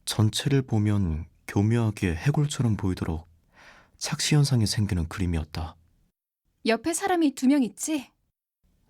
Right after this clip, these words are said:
Speaker 1: 내가 대답을 못하자 엄마는 대단한 깨달음을 전하듯 말했다.
Speaker 2: 어떻게 보느냐에 따라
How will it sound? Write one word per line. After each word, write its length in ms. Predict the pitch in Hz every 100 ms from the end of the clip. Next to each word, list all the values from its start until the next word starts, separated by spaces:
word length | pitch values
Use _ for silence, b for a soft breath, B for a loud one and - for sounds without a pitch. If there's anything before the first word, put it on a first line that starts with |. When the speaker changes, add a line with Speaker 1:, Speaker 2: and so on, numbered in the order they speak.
| -
Speaker 1:
내가 280 | 92 95
대답을 420 | 110 110 110 107 113
못하자 720 | 98 82 - 104 90 82 - - _ _ _ B B B B
엄마는 440 | 95 107 117 117
대단한 440 | 113 95 113 120
깨달음을 460 | 123 135 135 123 92
전하듯 340 | - 90 87
말했다. 600 | 82 80 82 82 80 82 - _ _ _ _ _ _ _ _ _ -
Speaker 2:
어떻게 420 | 220 220 285 285
보느냐에 520 | 285 247 269 277 262
따라 520 | 262 233 214 202 -